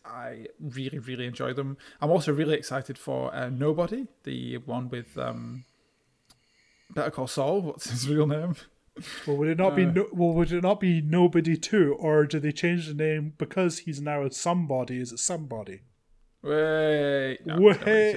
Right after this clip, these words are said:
Speaker 1: Two.
Speaker 2: no, it's Nobody Two.
Speaker 1: Um, it's
Speaker 2: Uh,
Speaker 1: Nobody Two, unfortunately. But, um,
Speaker 2: Nobody
Speaker 1: that would be cool
Speaker 2: Horror.
Speaker 1: if it was Somebody, but I'm afraid they've got that sweet I P money because Nobody wanted so good. Ha-, have you seen Nobody, by the way?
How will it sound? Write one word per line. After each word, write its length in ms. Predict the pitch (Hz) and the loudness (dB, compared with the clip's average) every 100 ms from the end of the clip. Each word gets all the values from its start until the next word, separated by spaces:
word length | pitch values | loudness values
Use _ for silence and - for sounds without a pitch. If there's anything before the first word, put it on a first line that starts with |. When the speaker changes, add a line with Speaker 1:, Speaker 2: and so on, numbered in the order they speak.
| 147 | -4
Speaker 1:
Two. 80 | 165 | -10
Speaker 2:
no, 240 | 139 120 143 | -12 -12 -14
it's 200 | - 151 | -12 -10
Nobody 260 | 131 123 | -8 -10
Two. 200 | 120 151 | -10 -8
Speaker 1:
Um, 220 | 131 - 143 147 | -8 -10 -14 -14
it's 80 | 127 | -10
Speaker 2:
Uh, 40 | |
Speaker 1:
Nobody 220 | 120 120 | -10 -10
Two, 200 | - - - _ - | -12 -16 -18 _ -16
unfortunately. 640 | - - - 147 - 135 - | -14 -16 -16 -16 -16 -16 -18
But, 120 | - - - 160 | -20 -20 -20 -20
um, 120 | 147 _ _ - | -20 _ _ -6
Speaker 2:
Nobody 320 | 147 147 147 | 0 0 4
Speaker 1:
that 120 | 196 | 8
would 100 | 233 | 8
be 60 | - | 6
cool 160 | 143 196 | 2 2
Speaker 2:
Horror. 40 | |
Speaker 1:
if 60 | 139 | 0
it 100 | - | -2
was 180 | 160 - | -2 -2
Somebody, 460 | 143 127 113 - - _ | -4 -6 -8 -12 -16 _
but 180 | 117 - | -10 -6
I'm 80 | 139 | -6
afraid 240 | 131 139 | -4 -4
they've 120 | 135 131 | -4 -10
got 160 | - | -10
that 140 | - - | -12 -10
sweet 220 | 147 139 | -10 -8
I 120 | 123 | -8
P 200 | - 139 | -8 -8
money 320 | 135 123 127 - | -8 -10 -10 -12
because 360 | 135 131 - | -12 -12 -8
Nobody 300 | 147 139 139 | -6 -6 -6
wanted 400 | 123 127 127 131 | -6 -6 -8 -10
so 220 | - 135 | -6 -6
good. 320 | 127 135 123 - - _ _ _ _ _ _ - | -4 -6 -8 -14 -20 _ _ _ _ _ _ -8
Ha-, 140 | 180 180 | -2 0
have 120 | 180 | 2
you 80 | 196 | 0
seen 180 | - 156 | -2 -2
Nobody, 380 | 214 226 320 | 0 -2 -4
by 160 | 247 247 | -8 -8
the 100 | 269 | -6
way? 140 | 285 | -8